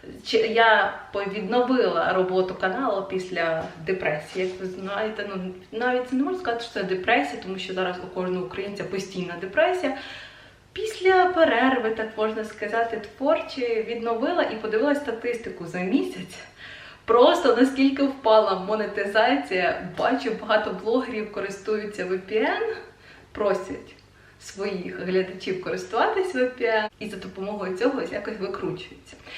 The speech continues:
Я буду також цим способом користуватися. Обов'язково так робіть, через V P N заходимо. Сьогодні таке довгоочікуване відео, довгоочікуване не тільки вами, глядачами моєму,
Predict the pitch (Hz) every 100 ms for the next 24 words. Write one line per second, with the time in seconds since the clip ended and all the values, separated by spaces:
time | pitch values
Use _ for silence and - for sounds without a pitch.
0 | - - 185 233 302 294 226 285 262 226
1 | - 214 254 247 - - 214 226 - -
2 | - - - - 226 233 220 220 220 -
3 | 202 220 - 185 - - 190 185 190 -
4 | 220 226 220 220 - 220 220 214 - -
5 | - - 202 202 202 196 190 165 - 196
6 | 196 196 190 165 143 139 180 - 277 320
7 | 262 220 - - - - - 233 381 381
8 | 277 262 220 254 330 302 262 262 - -
9 | 392 - 311 277 240 226 240 339 - 339
10 | 294 247 269 269 269 - 285 262 247 233
11 | 269 269 294 285 220 240 247 220 214 220
12 | 220 220 320 381 320 262 233 226 220 208